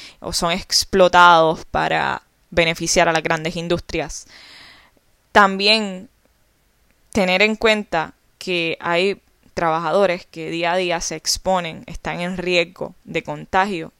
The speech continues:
por producir tu carne. ¿Por qué no hacer un pequeño cambio?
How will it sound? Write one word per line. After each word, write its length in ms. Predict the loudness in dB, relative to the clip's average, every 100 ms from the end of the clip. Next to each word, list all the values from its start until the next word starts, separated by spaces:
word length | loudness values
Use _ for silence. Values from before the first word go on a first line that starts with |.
| _ _
por 140 | -10 -8
producir 520 | -8 -8 -8 -12 -8
tu 120 | -8
carne. 360 | -6 -8 -10 -18 _ _ _ _ _ _ _ _ _ _ _ _ _ _ _ _
¿Por 160 | -8 -6
qué 100 | -8
no 60 |
hacer 180 | -6 -6
un 80 | -6
pequeño 380 | -8 -10 -10 -10
cambio? 340 | -12 -12 -18